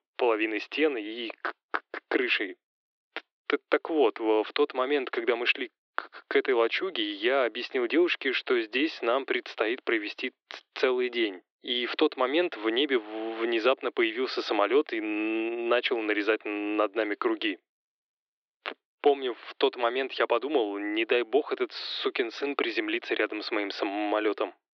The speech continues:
Осознавая, что девушка может начать подавать сигнал о помощи, я ей говорю, что если она будет шуметь или размахивать руками, то сделает только хуже.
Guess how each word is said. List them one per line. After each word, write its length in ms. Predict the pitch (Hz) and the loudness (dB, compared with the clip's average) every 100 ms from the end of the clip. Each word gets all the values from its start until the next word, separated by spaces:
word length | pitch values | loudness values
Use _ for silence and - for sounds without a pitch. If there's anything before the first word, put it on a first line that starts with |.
| _ _ _ _ _ | _ _ _ _ _
Осознавая, 560 | - 120 120 127 156 151 | -2 2 4 4 4 2
что 320 | - - 120 | 0 2 0
девушка 480 | 104 127 127 - 113 | 2 0 0 -2 -2
может 340 | 110 110 104 | 0 0 0
начать 340 | 110 110 113 - | 0 2 0 0
подавать 380 | - 107 107 | 0 2 2
сигнал 360 | - 110 113 104 | 0 0 2 4
о 60 | 101 | 4
помощи, 560 | - 180 131 - 107 92 | 2 2 2 0 -2 0
я 80 | 131 | 2
ей 300 | 123 113 110 | 2 -2 0
говорю, 400 | 117 113 127 143 | 2 4 2 0
что 200 | - 113 | 0 0
если 380 | 101 127 - | 2 -2 0
она 180 | 120 117 | 2 2
будет 240 | 113 110 - | 0 -2 -2
шуметь 380 | - 120 113 | 0 0 0
или 120 | 110 104 | 0 2
размахивать 580 | 104 110 113 110 104 | 2 2 0 0 -2
руками, 340 | 117 - 175 147 | 0 2 2 2
то 180 | - 120 | 2 2
сделает 440 | 104 110 156 147 | 4 0 2 -2
только 360 | - 113 - 127 | 0 0 2 0
хуже. 760 | - - - - - 107 101 | -2 -14 -14 -2 0 0 -2